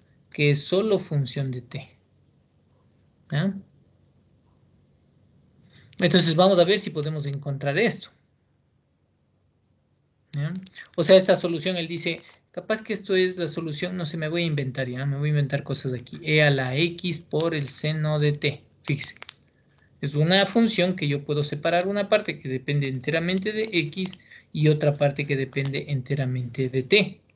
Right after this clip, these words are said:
Ahí está asumiendo algo, ¿no? Fíjense en que está asumiendo algo.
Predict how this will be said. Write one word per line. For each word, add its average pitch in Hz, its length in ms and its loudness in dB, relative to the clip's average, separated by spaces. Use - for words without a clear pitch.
Ahí 156 180 6
está 240 160 4
asumiendo 180 720 2
algo, 165 320 0
¿no? 143 240 -14
Fíjense 160 280 -10
en 147 60 -6
que 143 60 -8
está 143 220 -8
asumiendo 143 840 -8
algo. 131 240 -10